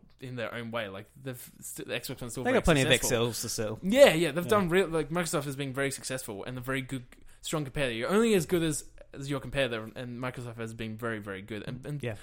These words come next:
Speaker 1: Sony learned from their lessons and created a really awesome ecosystem that has been lagging a little bit. There's, I feel like there's been a couple years here where it's been a bit lacking, but
Speaker 2: Yeah.
Speaker 1: now there's a lot of first-party titles and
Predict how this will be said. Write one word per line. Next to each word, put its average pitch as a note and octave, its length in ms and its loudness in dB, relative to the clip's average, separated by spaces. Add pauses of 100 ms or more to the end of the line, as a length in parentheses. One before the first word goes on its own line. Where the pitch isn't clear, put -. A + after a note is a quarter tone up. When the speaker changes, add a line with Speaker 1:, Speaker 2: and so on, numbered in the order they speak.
(140)
Speaker 1:
Sony F#3+ 300 4
learned E3+ 200 2
from D#3 120 -2
their D3 160 0
lessons B2 560 -4
and C3 240 -8
created C3 240 -2
a - 20 -6
really C3+ 300 -2
awesome B2+ 320 -4
ecosystem A#2+ 640 -8
that G#2+ 200 -4 (580)
has C#3+ 200 -2
been E3 160 2
lagging A3 320 4
a - 20 4
little C#4+ 160 4
bit. D4+ 460 2
There's, F#3+ 260 4
I D#3+ 80 -2
feel A3 140 2
like G#3+ 120 4
there's F#3 140 -2
been F3+ 180 -2
a E3 60 -2
couple G3 260 -4
years G3 200 -2
here G3+ 80 0
where F#3 80 0
it's D#3 100 -4
been E3+ 160 -4
a D#3 60 -4
bit D#3+ 240 -4
lacking, F#3 340 0
but D3 100 2
Speaker 2:
Yeah. C#3 40 0
Speaker 1:
now E3 200 4
there's D3+ 140 0
a D3+ 40 0
lot D3 80 4
of C3+ 60 -2
first-party C3+ 480 -2
titles B2+ 460 -2
and A2+ 160 -12